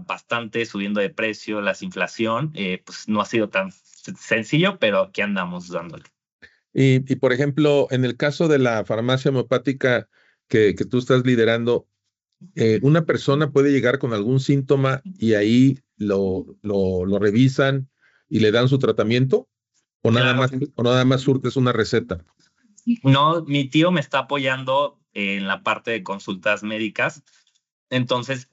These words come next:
Speaker 1: si el paciente ya tiene algún, un padecimiento diagnosticado o ya sabe lo que tiene de sus síntomas, sin problema, eh, sabemos qué darle. Ahora sí que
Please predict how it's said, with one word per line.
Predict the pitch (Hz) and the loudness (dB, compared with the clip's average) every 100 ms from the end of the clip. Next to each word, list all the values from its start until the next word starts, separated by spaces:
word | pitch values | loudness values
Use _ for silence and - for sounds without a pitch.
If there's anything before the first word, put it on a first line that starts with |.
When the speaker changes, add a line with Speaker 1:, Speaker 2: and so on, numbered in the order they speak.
| _ | _
Speaker 1:
si | - 131 | -2 0
el | 127 | 2
paciente | 131 131 143 147 | 0 -2 -4 -2
ya | 147 143 | 0 0
tiene | 127 135 | -2 -4
algún, | 123 120 123 120 120 - _ _ _ _ | -4 -4 -6 -8 -12 -18 _ _ _ _
un | 127 127 | -2 0
padecimiento | 131 117 117 113 113 101 120 | 0 0 -2 -4 -4 -2 0
diagnosticado | 107 101 95 - 92 110 110 104 | 0 0 -6 -8 -6 -2 0 0
o | 104 | 0
ya | 110 113 | -2 -4
sabe | - 123 123 | -2 -2 0
lo | 104 | -4
que | 104 | -6
tiene | 90 104 101 | -8 -6 -4
de | 95 | -6
sus | 92 90 | -8 -8
síntomas, | 95 92 104 131 151 | -6 -4 -2 -2 -6
sin | - 107 92 | -8 -4 -4
problema, | 101 98 101 104 107 | -2 -2 -2 -2 -4
eh, | 101 90 _ _ _ | -6 -10 _ _ _
sabemos | - 104 101 101 | -4 -2 -2 -4
qué | - 101 | -6 -4
darle. | 90 85 82 _ - - - | -4 -4 -14 _ -20 -18 0
Ahora | 113 127 | 0 2
sí | 131 | 0
que | 123 120 | -2 -4